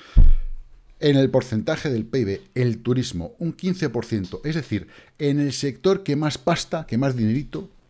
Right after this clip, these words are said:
mueve en España. Hostis.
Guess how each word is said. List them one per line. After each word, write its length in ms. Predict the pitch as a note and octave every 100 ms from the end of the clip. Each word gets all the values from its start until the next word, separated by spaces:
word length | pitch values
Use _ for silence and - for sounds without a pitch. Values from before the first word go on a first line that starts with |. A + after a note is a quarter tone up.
| -
mueve 300 | A#2+ D3 C3
en 40 | F2+
España. 400 | - C#2 C2+ - _ _ _ _ - _ _ _ - - - _ _ _ _ _ _ -
Hostis. 640 | D#4+ - - G2 - -